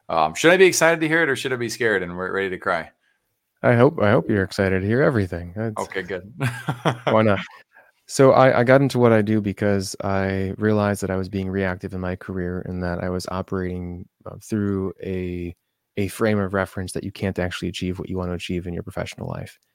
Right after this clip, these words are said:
Speaker 2: I had a lot of career disappointments when I was younger. Everything I
Speaker 1: Around when
Speaker 2: wanted
Speaker 1: was
Speaker 2: actually
Speaker 1: this? Like, what time frame? How old were you?
Speaker 2: Uh, this was, when this happened, we're talking about, like, twenty two thousand fifteen.
Speaker 1: Okay.
Speaker 2: So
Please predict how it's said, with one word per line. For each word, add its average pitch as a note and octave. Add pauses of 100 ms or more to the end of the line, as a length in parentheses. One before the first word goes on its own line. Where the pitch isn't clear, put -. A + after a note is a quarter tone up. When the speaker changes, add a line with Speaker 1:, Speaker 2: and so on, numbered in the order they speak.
(340)
Speaker 2:
I -
had G2+
a F#2+
lot F#2+
of F#2+
career F#2+
disappointments -
when -
I -
was F2+
younger. -
Everything G2
I -
Speaker 1:
Around B2
when F2+
Speaker 2:
wanted -
Speaker 1:
was B2+
Speaker 2:
actually F#2+
Speaker 1:
this? -
Like, G2 (300)
what G#2+
time G2+
frame? F2
How G2
old G2
were F2+
you? E2+ (560)
Speaker 2:
Uh, G#2+
this A#2
was, B2
when A2+
this D3
happened, G2
we're G#2
talking G#2+
about, G2 (380)
like, A#2
twenty A#2+
two -
thousand A2+
fifteen. A#2+ (600)
Speaker 1:
Okay. A#2+ (260)
Speaker 2:
So G2+